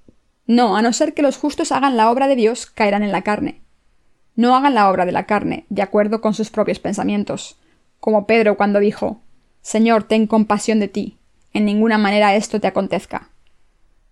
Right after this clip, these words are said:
"¿Por qué tienes que morir? No has hecho nada malo". "¿Por qué te persiguen?". "Eso nunca ocurrirá". Porque su corazón no podía aceptar que su maestro tuviera que sufrir.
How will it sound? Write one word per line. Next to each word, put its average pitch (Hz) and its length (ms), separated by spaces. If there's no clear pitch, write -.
"¿Por 220 160
qué 233 100
tienes 233 300
que - 100
morir? 196 380
No 214 220
has 220 120
hecho 247 160
nada 190 220
malo". 190 240
"¿Por 208 120
qué 233 80
te 254 120
persiguen?". 233 560
"Eso 220 240
nunca 214 260
ocurrirá". 196 520
Porque 214 240
su 214 120
corazón 220 480
no 220 120
podía 214 320
aceptar 214 460
que - 80
su 226 160
maestro 214 420
tuviera 185 300
que 196 80
sufrir. - 400